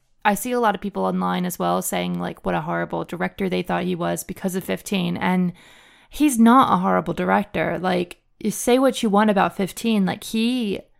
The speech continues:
<laughs> he did his best with, like, a lot of stuff, and, like, the games that were solidly his, like, there, there aren't a lot of games that were solidly his in his portfolio that,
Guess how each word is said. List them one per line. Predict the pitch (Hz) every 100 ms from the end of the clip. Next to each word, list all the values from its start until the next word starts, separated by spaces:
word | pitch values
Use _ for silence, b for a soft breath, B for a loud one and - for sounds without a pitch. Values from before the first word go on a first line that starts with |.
| _ _ _ -
<laughs> | - 240 220 - - - -
he | - 240 247 233 175 - _ _ _ _ _
did | 226 220
his | 196 160
best | 180 190 -
with, | 196 185
like, | 180 175
a | 185
lot | 185 190
of | 190
stuff, | - 190 -
and, | 190 185
like, | 185 185 - -
the | 190 190 190 -
games | 214 226 220
that | 202 185 170
were | 190 190 185 - -
solidly | - - 196 196 190
his, | 208 196
like, | 190 -
there, | 220 233
there | 208 226
aren't | 226 240 214
a | 202
lot | 220
of | 220
games | 196 233 226 196
that | 185
were | 190
solidly | - 202 190 185 185 180
his | 208 185 160 - - - _
in | - 175
his | 180 180 170 -
portfolio | - 190 180 202 220 190 180 175 175 _
that, | - 175 175 -